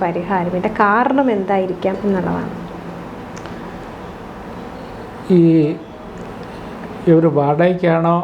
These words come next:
Speaker 2: അതോ സ്വന്തമായിട്ട് വാങ്ങിയതോ ആണോന്ന് ആ ലെറ്ററിൽ പറയുന്നില്ല.
Speaker 1: ഇല്ല.
Speaker 2: അപ്പോൾ ഏതായിരുന്നാലും പതിവായിട്ട് നമുക്കൊരു വീ-, താമസിച്ചുകൊണ്ടിരുന്ന വീട്ടിൽ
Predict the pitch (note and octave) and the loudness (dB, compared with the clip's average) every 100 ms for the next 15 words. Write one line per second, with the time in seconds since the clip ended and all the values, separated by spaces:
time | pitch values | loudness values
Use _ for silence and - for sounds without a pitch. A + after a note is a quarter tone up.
0 | F#3+ E3 D#3+ E3 D#3+ D3+ D#3+ D#3+ D#3+ D#3+ | 0 0 2 2 -2 -2 2 2 2 2
1 | D#3+ D3 C#3+ D3+ D#3+ E3 D#3+ E3+ D#3+ D3+ | 2 2 2 2 4 4 2 0 -2 0
2 | D#3 D#3+ E3 F3+ D#3+ D#3 D3+ D3 D3+ D3+ | 2 0 2 2 4 4 2 2 2 2
3 | C3+ C3 B2+ A#2 F#2+ - A#3+ G#3 - - | 4 4 4 2 0 2 4 4 2 -6
4 | F#3 F3 - - - E3 D3 D#3 F3+ G3 | -8 -8 -12 -12 2 6 6 6 4 4
5 | G3+ G#3 F3 C3+ - - - - - - | 2 2 2 0 -6 -16 -18 -18 -16 -2
6 | D3 C3+ E3+ G3+ A3+ A#3+ A#3+ A3+ G3 F#3+ | 2 4 6 6 4 2 0 0 0 0
7 | G3 F3+ F3+ F#3 G3+ F3 E3+ E3+ D#3+ D#3 | 2 4 4 4 2 6 6 6 4 2
8 | D#3+ D#3+ D#3 D#3 D3+ C#3+ C3 B2+ C3 A2+ | 2 2 2 2 0 2 2 0 0 0
9 | D3+ | 0